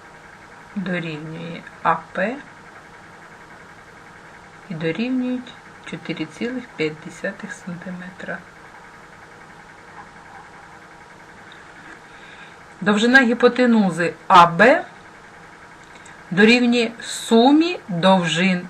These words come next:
відрізків Б П та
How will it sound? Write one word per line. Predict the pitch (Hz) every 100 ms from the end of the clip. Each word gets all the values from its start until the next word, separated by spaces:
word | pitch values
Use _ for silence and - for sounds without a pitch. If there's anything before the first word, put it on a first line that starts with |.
| - 196
відрізків | 180 185 185 - - 151 175 - - - - - - - -
Б | 185 165 165 156 - -
П | 214 285 294 - - - - - - - - - - - - - -
та | 180 233